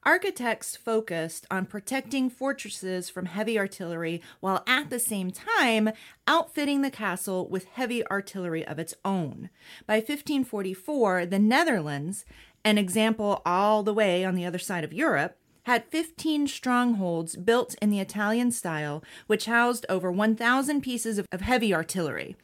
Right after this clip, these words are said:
Um, it sounds impenetrable by anyone's standards, but not really.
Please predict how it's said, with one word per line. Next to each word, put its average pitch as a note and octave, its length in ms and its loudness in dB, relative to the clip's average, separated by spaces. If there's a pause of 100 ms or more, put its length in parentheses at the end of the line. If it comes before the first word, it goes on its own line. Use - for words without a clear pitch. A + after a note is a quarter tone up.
(520)
Um, G#3+ 240 6
it A3 160 0
sounds A4+ 680 2
impenetrable A#3 1000 0
by F#3+ 220 0
anyone's F#3+ 460 0
standards, A3 920 -2
but A3 520 4
not G#3+ 540 4
really. D#3 500 0